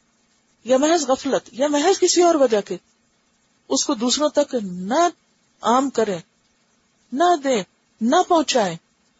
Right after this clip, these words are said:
تو ان کی سخت پوچھ ہے۔ حضرت ابو ہریرہ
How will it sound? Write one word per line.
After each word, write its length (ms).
تو 100
ان 60
کی 120
سخت 360
پوچھ 280
ہے۔ 40
حضرت 200
ابو 180
ہریرہ 280